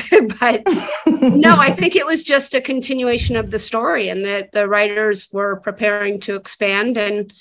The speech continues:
Speaker 1: and explore their options.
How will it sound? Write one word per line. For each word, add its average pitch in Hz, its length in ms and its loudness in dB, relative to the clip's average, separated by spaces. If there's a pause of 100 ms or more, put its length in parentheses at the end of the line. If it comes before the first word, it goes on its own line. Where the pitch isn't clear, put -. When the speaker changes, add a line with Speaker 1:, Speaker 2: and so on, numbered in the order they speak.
(540)
Speaker 1:
and 202 680 -4
explore 208 560 -2
their 196 160 -2
options. - 640 -4